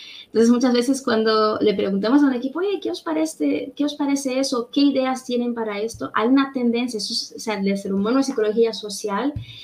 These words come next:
a la que nos, nos conformemos y terminemos, eh, expresando que pensamos algo muy similar a los demás. Y eso se ve en muchos ejercicios que hacemos, tanto en design, eh,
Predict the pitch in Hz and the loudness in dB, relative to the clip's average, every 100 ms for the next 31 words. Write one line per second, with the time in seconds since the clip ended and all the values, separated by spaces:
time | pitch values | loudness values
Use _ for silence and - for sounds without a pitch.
0 | - - - - 208 208 226 214 220 220 | -20 -20 -6 -2 -2 0 0 2 -2 -4
1 | - 214 214 - 214 202 202 202 202 247 | -2 0 0 0 -2 -2 -2 0 0 0
2 | 247 233 208 190 190 202 233 233 - 196 | 0 -2 -2 0 0 0 -2 -4 -6 -4
3 | 190 190 190 - 196 196 190 220 226 196 | -4 -6 -10 -6 -8 -4 -2 -2 -4 -6
4 | 190 190 196 196 - - 196 208 214 233 | -8 -6 -4 -6 -6 -2 0 0 2 2
5 | 233 220 190 180 196 202 196 180 165 160 | 2 0 0 0 0 -2 -2 -2 -4 -4
6 | 208 269 - 233 247 233 226 226 214 202 | -4 -2 -2 -2 0 0 0 -2 -4 -4
7 | 196 190 196 - 202 196 190 185 - 202 | -6 -6 -4 -4 -6 -4 -4 -4 -6 2
8 | 277 240 214 185 190 247 254 202 190 185 | 4 4 2 0 0 -2 -4 -4 -4 -4